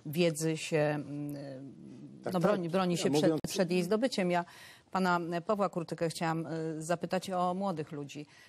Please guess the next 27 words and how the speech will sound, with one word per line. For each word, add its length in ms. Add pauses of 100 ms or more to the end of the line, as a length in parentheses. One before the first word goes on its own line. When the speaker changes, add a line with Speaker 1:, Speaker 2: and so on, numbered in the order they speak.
(120)
Speaker 1:
Namioty 640
wyklętych, 540
drugi 260
raz 240
teraz, 340
w 60
sześciu, 380
mm, 320 (140)
miastach, 560
e, 120
Polski. 400
No, 220
świetny 340
na 120
pewno 280
pomysł 460
na 240 (120)
dotarcie, 680 (480)
e, 300 (320)
dzieci, 640 (200)
młodzieży, 680 (140)
dorosłych 760
do, 440 (140)
do 320
studentów. 640
Przywracanie 680
pamięci. 680